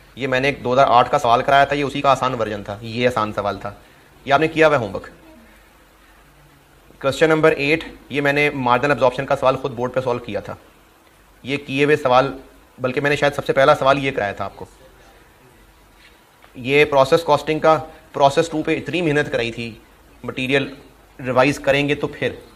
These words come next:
तो ये उस प्रोसेस costing का सवाल था। तो बताने का मकसद ये है कि पेपर में कोई सवाल अगर बहुत मुश्किल आ जाए ना, तो उसके balance के लिए बाकी फिर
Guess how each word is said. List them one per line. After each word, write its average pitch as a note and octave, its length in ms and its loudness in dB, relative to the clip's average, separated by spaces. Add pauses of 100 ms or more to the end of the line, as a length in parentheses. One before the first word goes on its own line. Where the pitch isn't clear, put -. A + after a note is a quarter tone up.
(460)
तो D3 80 -6
ये D3 120 0
उस D#3+ 120 0
प्रोसेस B2+ 300 -2
costing A#2 320 -6
का A#2 80 -4
सवाल G#2+ 260 -6
था। G2 200 -16 (360)
तो E3+ 340 0
बताने C3+ 320 0
का E3+ 80 2
मकसद E3 320 -2
ये D3+ 100 -2
है D#3+ 120 0
कि E3+ 140 -6
पेपर D#3 360 -2
में F3 120 0
कोई F3+ 100 -2
सवाल C#3 240 4
अगर D#3 160 2
बहुत A#2+ 300 -4
मुश्किल E3+ 300 -4
आ A#2 60 2
जाए G#2+ 140 -2
ना, C3+ 160 -8 (360)
तो E3+ 80 -4
उसके E3+ 220 -4
balance C3 340 2
के D#3+ 100 -6
लिए F3+ 80 -2
बाकी B2 340 0
फिर E3+ 280 -6